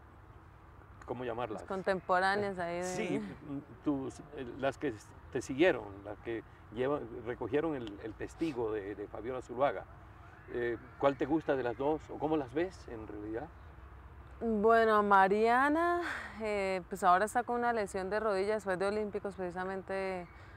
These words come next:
Speaker 2: se lesionó, estaba como retomando el nivel, otra vez ganando un poquito más de, de partidos, pero no sé ahora después de esta lesión cómo vaya a ser. Ah, eh, Catalina,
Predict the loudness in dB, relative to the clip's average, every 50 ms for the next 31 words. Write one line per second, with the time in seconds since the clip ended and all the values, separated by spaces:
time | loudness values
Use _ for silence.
0 | -20 -20 -20 -8 -2 0 2 4 4 2 2 0 0 0 0 0 2 2 2 2
1 | 2 2 0 -2 -2 -2 0 0 0 0 2 6 6 6 6 6 4 2 4 4
2 | 4 4 2 0 0 0 -2 0 0 0 0 0 0 0 0 -2 0 0 0 -2
3 | -2 -2 -2 -4 -4 -4 -6 -6 -6 -6 -8 -8 -8 -8 -6 -4 -4 -2 -2 -2
4 | -2 -2 -2 0 0 -2 -2 -4 -4 -4 -4 -2 -4 -4 -4 -4 -4 -4 -4 -4
5 | -4 -4 -4 -4 -6 -4 -6 -4 -2 -2 -2 -2 -2 -2 -2 0 0 0 -4 -6
6 | -8 -10 -10 -10 -10 -14 -18 -20 -20 -20 -18 -12 -8 -8 -6 -4 -2 -2 0 2
7 | 2 2 2 0 -2 -2 -2 -4 -4 -2 -2 -2 0 -2 -4 -6 -8 -8 -8 -8
8 | -10 -12 -16 -20 -20 -20 -20 -18 -12 -6 -4 -2 0 0 0 2 2 2 0 0
9 | 0 0 0 2 0 -2 -4 -8 -8 -6 -6 -4 -4 -4 -4 -6 -6 -2 2 2
10 | 2 4 4 4 4 4 4 4 4 4 2 2 0 -2 -6